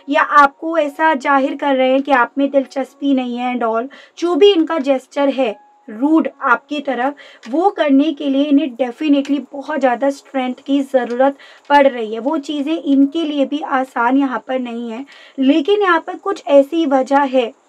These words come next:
जिस reason की वजह से ये person slow हैं, जिस reason की वजह से ये person अपने जज्बातों को अपने अंदर समेट रहे हैं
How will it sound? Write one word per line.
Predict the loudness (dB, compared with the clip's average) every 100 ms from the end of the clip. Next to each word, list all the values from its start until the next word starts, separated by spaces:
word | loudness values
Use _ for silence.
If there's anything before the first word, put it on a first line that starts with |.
| _ -12
जिस | -8 -6
reason | -2 2 2 4 0
की | 0 -2
वजह | -2 -2 -4 -4
से | -2 -2 -2 -14 -6
ये | -2 0
person | 0 0 0 -2 -6
slow | -4 2 4 4 2
हैं, | -2 -2 -2 -8 -20 -8
जिस | -8 -6
reason | 0 2 2 2 0
की | 0
वजह | -2 0 0 -2
से | -2
ये | -2 -2 -2
person | -4 -4 -2
अपने | -2 0 0 0
जज्बातों | -2 -2 0 0 0 -2 -4
को | 0 0 0 -4 -20 -20 _
अपने | -4 0 2 4
अंदर | 4 4 0
समेट | -4 -2 0 0 -2
रहे | -2 -2
हैं | -4 -6 -8